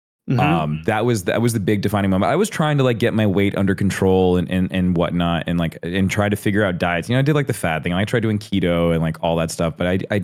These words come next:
Speaker 2: it was never really analyzing the root problem, which was understanding how my body functioned and what ty-, like, what type of foods I needed to eat in order to sustain my, my body. Um, so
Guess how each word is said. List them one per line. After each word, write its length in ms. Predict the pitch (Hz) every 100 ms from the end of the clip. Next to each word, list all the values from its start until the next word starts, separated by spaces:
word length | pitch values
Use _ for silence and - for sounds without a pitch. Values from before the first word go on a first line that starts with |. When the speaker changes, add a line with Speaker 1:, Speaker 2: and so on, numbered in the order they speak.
| 90
Speaker 2:
it 80 | 117
was 160 | 117 110
never 300 | 120 143 127
really 320 | 107 104 -
analyzing 440 | 90 95 92 90
the 120 | 85
root 400 | 82 78 95 95
problem, 580 | - 82 73 82 110 120
which 160 | 98 -
was 300 | 90 80 -
understanding 600 | 92 95 95 92 87 85 76
how 220 | 90 92
my 120 | 92
body 280 | 82 82 82
functioned 560 | 82 80 - 82 80 - _ _ _ _
and 320 | 85 80 76 - _ -
what 280 | 87 101 107
ty-, 180 | - 98
like, 200 | 95 85
what 140 | 110 117
type 180 | 127 -
of 60 |
foods 360 | - 120 113 101
I 40 |
needed 280 | 95 95 87
to 220 | 90 82
eat 300 | 92 87 -
in 160 | - 90
order 180 | 80 78
to 180 | 90 80
sustain 380 | 85 - 78
my, 220 | 76 69 67 -
my 60 | 73
body. 280 | 69 - - _ _ _ _
Um, 340 | 78 76 69 76
so 400 | - 95 90